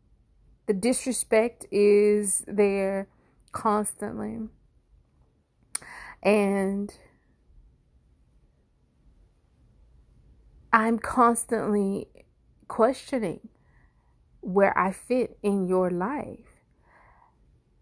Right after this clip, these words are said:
And I don't have that kind of time to waste.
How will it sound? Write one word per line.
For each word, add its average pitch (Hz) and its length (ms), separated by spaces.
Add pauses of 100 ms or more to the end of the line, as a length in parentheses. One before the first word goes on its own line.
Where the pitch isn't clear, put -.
(400)
And 220 100
I 208 160
don't 240 180
have 220 280
that 185 220
kind 202 280
of 196 100
time 196 420
to 190 80
waste. - 640